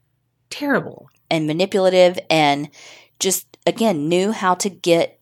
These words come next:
Speaker 2: what he wanted from people.
Speaker 1: And took and took and took from his own fucking kids.
Speaker 2: Mm-hmm. Just like everyone did from Pinocchio.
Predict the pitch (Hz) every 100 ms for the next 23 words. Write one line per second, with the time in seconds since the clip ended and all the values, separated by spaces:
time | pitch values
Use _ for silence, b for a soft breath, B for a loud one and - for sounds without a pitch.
0 | _ - 170 165 185 180 165 147 143 -
1 | 156 156 143 131 139 170 _ _ _ _
2 | _ _ _ _ 175 156 151 226 247 -
3 | 156 143 143 220 226 - 175 220 202 -
4 | B B B 320 320 - 277 320 311 -
5 | 294 294 202 - - 311 427 233 135 123
6 | - - 165 180 220 247 _ _ _ _
7 | _ _ _ 175 208 214 202 175 185 214
8 | 214 202 170 156 160 - - - 160 147
9 | 160 - _ - 240 294 285 139 143